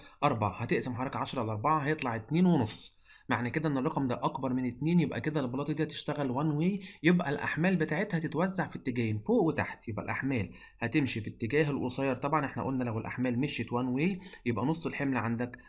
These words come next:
او نص البلاطه هيمشي في الاتجاه، آه، هيمشي في اتجاه ال-، الحمل البلاطه هيمشي في اتجاه القصير،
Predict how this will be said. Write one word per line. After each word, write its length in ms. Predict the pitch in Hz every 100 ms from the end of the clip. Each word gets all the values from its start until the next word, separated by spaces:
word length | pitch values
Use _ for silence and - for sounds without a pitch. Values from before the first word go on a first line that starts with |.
| -
او 140 | 113 113
نص 380 | 165 190 -
البلاطه 580 | 156 131 139 135 110 101 - - 117
هيمشي 340 | 139 127 113
في 100 | 101
الاتجاه، 540 | 113 - 120 127 110 - - _ _ _ _ _ _ _ _ _ - - -
آه، 360 | 131 123 117 113
هيمشي 380 | 107 147 156 -
في 60 |
اتجاه 300 | 123 120 131
ال-، 100 | 123
الحمل 400 | 113 104 - 156
البلاطه 340 | 139 127 147 131
هيمشي 200 | 156 127
في 60 |
اتجاه 240 | 120 123 123
القصير، 480 | 101 110 156 170